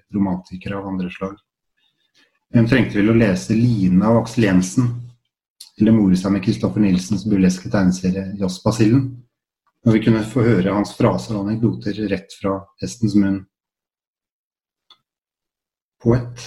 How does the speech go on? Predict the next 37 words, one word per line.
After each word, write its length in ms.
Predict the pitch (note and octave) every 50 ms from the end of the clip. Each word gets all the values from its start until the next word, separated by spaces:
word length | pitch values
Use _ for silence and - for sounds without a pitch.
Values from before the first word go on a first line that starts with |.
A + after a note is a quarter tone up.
| - - -
fast 400 | - A#2+ - - - - - -
julebord 760 | E3+ D3 D3 C#3 A#2+ G2 F2+ F#2 F2+ F2+ G2+ A#2+ C#3 D3 C3+ B2
i 80 | A#2+ A#2+ A2+
regi 340 | A#2+ A#2+ A#2 - - A2 G#2
av 100 | G#2 A#2
en 80 | B2
meget 300 | A#2+ G2 F2+ G#2 - - -
stor 400 | - - - - G#2 G2+ A2 A2
gjeng 300 | A2 G#2 G2+ G#2+ A2+ A2+ A2+
norske 340 | A2+ A2+ A2+ - - - G2+
trommeslagere, 640 | A2+ A2 G2 F#2 F2+ - G2+ F#2+ F2+ G#2+ B2+ D3 C#3 - - - _ _ _ _
for 100 | - -
det 60 | G#2+ G2
er 80 | F#2+
jo 80 | F#2+ -
s-, 260 | - - - _ -
som 180 | - A2+ G#2+ G#2
sagt 260 | G#2 G#2+ - - - -
så 220 | - - A2+ A2 G#2+ A2 G#2+
veldig 320 | A2 G#2 F#2+ F#2 G2 G2+ A2+ C3 - -
mange 300 | D#4+ B2 A#2 G#2 F#2+ F#2+
av 100 | F#2+ A2
dem, 100 | - - - - - _ _ _ _ _ _ _ _ _ _ _ _ _ _ _ _ _ _ - - -
var 140 | B2 A2+ B2+
han 100 | C3+ A2
alltid 400 | - - - - C#3+ D3 - B2+ A#2+
aktiv 260 | - - C#3 B2 A2
hedersgjest 720 | G#2+ F#2 F2+ G2+ - - A#2+ A#2 A#2+ - - - - - _ _ _ _ _ _ _ _ _ _ _ _ _ _ _ _ _ _ _ _ D3
og 160 | C3 B2+ B2+ - D#3+ C#3 B2
dukket 240 | C3+ A#2 - A2
opp 240 | A2+ B2 A#2+ - -
helt 320 | G#2+ G2+ G2 - - - - - _ _ _ _ -
til 160 | A#2+ A#2+ A#2
det 40 | A#2
siste. 340 | B2 A2+ A2+ - - - F#2 F#2 - _ _ _ _ _ _ _ _ _ _ _ _ _ _ _ _ _ - _
Og 80 | - A#2+ -
på 100 | A#2+